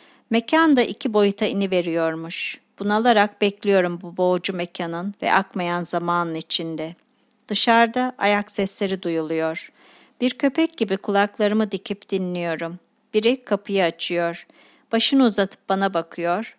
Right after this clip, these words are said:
ve hiçbir şey söylemeden kapıyı çekip gidiyor. Demek kilitli değilmiş kapı. Ferahlıyorum biraz. Ayak sesleri uzaklaşıyor.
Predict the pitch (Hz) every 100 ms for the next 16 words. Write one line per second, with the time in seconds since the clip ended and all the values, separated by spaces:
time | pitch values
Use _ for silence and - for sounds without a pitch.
0 | 190 190 196 - 226 226 - 196 - 190
1 | 180 196 196 170 175 170 220 _ - -
2 | 214 202 - 180 190 - 175 185 165 160
3 | 175 - _ _ _ _ _ 185 175 185
4 | _ - 185 175 - 196 202 185 170 170
5 | - 165 - 165 175 _ _ _ 240 254
6 | 269 - 277 190 170 170 165 160 - -
7 | - _ _ - - - 247 294 - 247
8 | 240 - 240 233 208 208 196 208 190 -
9 | 175 185 160 -